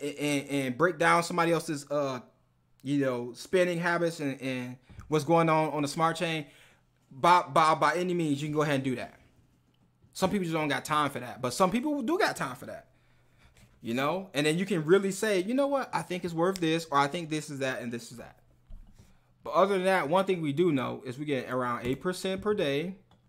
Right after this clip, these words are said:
Link in the description. And this contract is growing.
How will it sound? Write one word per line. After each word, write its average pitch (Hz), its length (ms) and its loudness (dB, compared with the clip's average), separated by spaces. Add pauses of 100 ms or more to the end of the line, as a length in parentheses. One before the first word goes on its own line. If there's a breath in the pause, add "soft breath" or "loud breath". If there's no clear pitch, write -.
(140)
Link 160 320 -2
in 202 80 2
the 202 100 -2
description. 226 640 -2 (1160 soft breath)
And 147 160 2
this 143 100 0
contract 190 720 0
is 139 180 0
growing. 117 380 -2